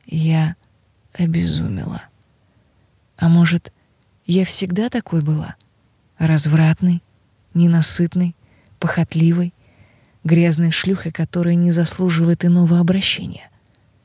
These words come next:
Марат достигает разрядки с рычанием, грозным, громовым, сжимает, стискивает моё тело мускулистыми руками, толкает спиной на стол, наваливается всем своим весом,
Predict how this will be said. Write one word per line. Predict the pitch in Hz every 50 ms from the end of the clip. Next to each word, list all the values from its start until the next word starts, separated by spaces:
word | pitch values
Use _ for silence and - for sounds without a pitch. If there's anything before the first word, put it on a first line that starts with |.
| _ _ _ _ _ _ _ _ _ _ _ _ _ _ _ _ _ _ _ -
Марат | - 165 175 175 170 180 190 196 175
достигает | 180 165 - - 185 165 180 190 190 180 -
разрядки | 180 180 170 175 185 202 196 - - 185
с | 175 - -
рычанием, | 170 165 - - - - 165 160 156 - - - - - 175 _ _ _ _ _ _ _ -
грозным, | - 151 165 160 160 160 160 147 151 156 139 - - - _ _ _ _ _ - -
громовым, | 160 170 170 165 165 165 156 151 180 180 160 160 151 - _ _ _ _ _ _ _ _ _ _ _ _ -
сжимает, | 170 147 151 160 160 156 156 165 180 185 175 170 - - - _
стискивает | - - - - - 185 175 - - - 165 165 165 160
моё | 170 170 170 170 165
тело | - 196 196 185
мускулистыми | 175 175 170 165 - - - 175 170 165 - - - 170 160 165
руками, | 165 151 - - - - - - _ _ _ _ _ _ _ _ _ _ _ _ _ _ -
толкает | - 165 165 151 - - 170 170 160 -
спиной | - - 175 165 170 170
на | 165 165 165
стол, | - - - 208 202 190 _ - - - - - - -
наваливается | 170 170 170 170 180 185 190 185 180 180 175 - - 165
всем | - - 185 175
своим | 170 - 175 180 180 180 175
весом, | 180 226 220 208 - 214 208